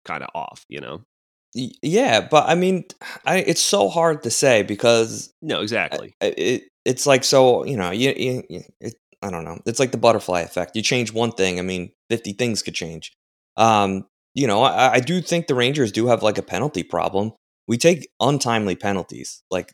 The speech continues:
Speaker 2: penalties at the worst time. And I, I feel like they're al-, almost unnecessary. It's not like we're stopping a goal from being scored. We gonna have to work on that.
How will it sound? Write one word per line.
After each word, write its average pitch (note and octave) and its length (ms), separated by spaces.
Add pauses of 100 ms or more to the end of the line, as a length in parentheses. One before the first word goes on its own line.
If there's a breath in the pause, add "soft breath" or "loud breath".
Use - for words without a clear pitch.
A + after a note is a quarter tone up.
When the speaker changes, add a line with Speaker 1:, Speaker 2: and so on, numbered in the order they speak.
Speaker 2:
penalties A2+ 400
at F2+ 100
the D#2 80
worst F#2 380
time. F2+ 300 (220)
And F2+ 480 (840)
I, G#2+ 260
I - 20
feel C3+ 220
like A#2+ 160
they're A2 140
al-, G#2+ 220
almost A#2+ 320
unnecessary. B2+ 840
It's - 160
not A#2+ 160
like A2 160
we're G2+ 80
stopping G2+ 600 (220)
a F#2+ 80
goal F#2+ 260
from A2 220
being A2+ 240
scored. B2 540 (100)
We G#2+ 240
gonna D3+ 260
have A#2+ 200
to F#2+ 80
work G2+ 260
on E2+ 180
that. F2+ 300